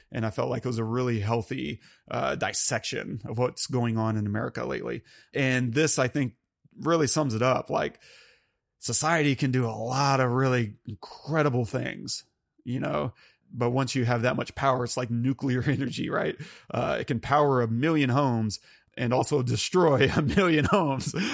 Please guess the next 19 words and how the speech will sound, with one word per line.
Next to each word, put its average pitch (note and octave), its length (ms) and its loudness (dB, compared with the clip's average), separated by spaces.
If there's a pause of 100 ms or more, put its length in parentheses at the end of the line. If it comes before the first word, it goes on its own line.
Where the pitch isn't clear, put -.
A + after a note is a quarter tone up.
(160)
Like, - 180 0 (380)
uh, - 460 0 (200)
it's C#3 280 -2
all D3+ 220 2
about C#3 420 2
who's B2+ 240 0
holding A#2+ 360 0
it - 200 -6 (100)
and, C3+ 400 -6
and A2+ 240 -4
how A#2 140 0
they're A2+ 120 0
gonna A2 140 -2
use G#2+ 240 -4
that - 360 -8
kind A#2 180 -6
of - 60 -10
power. A#2+ 320 -8 (340)
And A2 500 -2